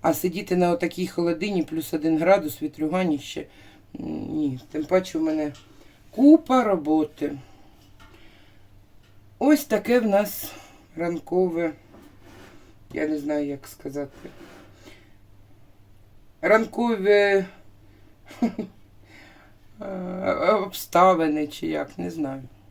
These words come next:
Коротше, подивимося. Е, інформацію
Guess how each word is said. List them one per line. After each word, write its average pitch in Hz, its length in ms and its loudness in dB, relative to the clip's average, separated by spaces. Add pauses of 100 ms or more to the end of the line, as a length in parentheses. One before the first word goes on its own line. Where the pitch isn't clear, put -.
(1300)
Коротше, 233 320 -6
подивимося. 156 800 -2 (880)
Е, - 300 -8 (100)
інформацію 202 1080 2